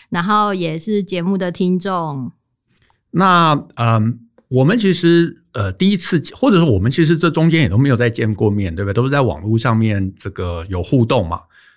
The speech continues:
Speaker 2: 那我们第一次见面好像是二零二零年的年初，对不对？
Speaker 1: 对，那是一月的理律课。
Speaker 2: 一月的理律课，诶，
Speaker 1: 对。
Speaker 2: 啊，我，我印象是三月，原来其实是一月。
Speaker 1: 是，刚好满一年。
Speaker 2: 对。OK，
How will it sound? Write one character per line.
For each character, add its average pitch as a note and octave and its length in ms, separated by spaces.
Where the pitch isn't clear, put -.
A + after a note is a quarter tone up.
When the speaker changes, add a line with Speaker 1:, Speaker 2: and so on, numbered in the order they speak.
Speaker 2:
那 E3 320
我 A2+ 260
们 F3+ 540
第 A3 140
一 A3+ 80
次 E3+ 200
见 C#3+ 160
面 C3 160
好 E2+ 120
像 A#2+ 120
是 D3 100
二 D3 180
零 G#2+ 340
二 C#3+ 200
零 G#2+ 220
年 G2+ 160
的 A2 120
年 G2 280
初， C3 360
对 A2+ 100
不 D#2+ 60
对？ D#2+ 120
Speaker 1:
对， F#3+ 200
那 C#4 180
是 D4+ 220
一 G#3+ 200
月 A#3 240
的 F#3 260
理 D#3+ 160
律 F#3 220
课。 - 460
Speaker 2:
一 D#3+ 140
月 G3+ 180
的 G#2 100
理 F2 160
律 G2 180
课， F#2+ 380
诶， G2+ 60
Speaker 1:
对。 E3+ 220
Speaker 2:
啊， F2 240
我， G2 240
我 G#2+ 120
印 D3+ 120
象 C#3+ 200
是 C#3+ 80
三 C3 280
月， D3 160
原 G2 80
来 A2+ 100
其 A#2 200
实 A#2 60
是 A#2+ 140
一 A2+ 120
月。 C#3 320
Speaker 1:
是， A#3 360
刚 B3 240
好 C4 180
满 F3 360
一 A#3 80
年。 D#3+ 320
Speaker 2:
对。 - 60
OK， C#3+ 100